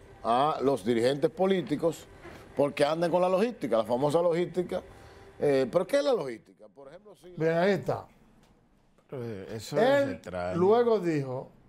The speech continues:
Speaker 2: él dijo que quede claro que la Fuerza del Pueblo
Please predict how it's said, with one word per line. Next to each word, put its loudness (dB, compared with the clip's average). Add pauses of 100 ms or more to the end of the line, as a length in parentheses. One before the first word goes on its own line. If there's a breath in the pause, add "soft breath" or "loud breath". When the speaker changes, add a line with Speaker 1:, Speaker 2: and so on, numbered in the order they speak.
(360)
Speaker 2:
él -4
dijo -4 (1000)
que -2
quede 0
claro 0 (1000)
que -8
la -2
Fuerza -2
del -2
Pueblo -4